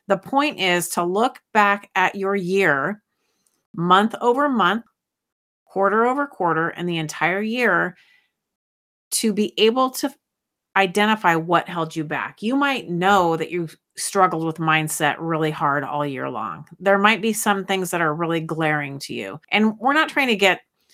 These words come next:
you know, so in the weeds here. We just want to identify what held us back last year that we can identify, because that indicates that there's a gap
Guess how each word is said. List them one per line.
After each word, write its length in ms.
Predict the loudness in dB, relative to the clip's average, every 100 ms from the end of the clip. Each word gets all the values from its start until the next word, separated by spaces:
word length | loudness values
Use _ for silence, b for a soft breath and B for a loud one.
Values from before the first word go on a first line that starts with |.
| _ _ _ _
you 140 | -2 2
know, 220 | 2 2
so 720 | -2 4 6 8 8 4 2 -6 -12 -10 0
in 140 | 4
the 100 | 4
weeds 440 | 2 2 2 0 -4
here. 440 | -4 -4 -4 -8 b b 0
We 140 | 0
just 280 | 0 -4 -2
want 240 | -2 -2
to 100 | -2
identify 880 | -2 0 2 2 0 2 4 4 0 -6 _ _ _ _ _ _
what 320 | -4 4 4
held 240 | 4 2 4
us 180 | 2 2
back 300 | 2 2 0
last 520 | 2 4 4 -2 -6
year 320 | -4 -2 -2 -4
that 140 | -2
we 140 | -4
can 160 | -2 -4
identify, 760 | -4 -2 -2 -2 0 0 0 -2 b -10
because 360 | -2 0 0
that 340 | 2 2 2 -2 _ _ _ _ _ -8
indicates 640 | -4 -2 -4 -2 -2 -4
that 200 | -6 -4
there's 220 | 0 0 0
a 80 |
gap 560 | -4 -2 2 4 2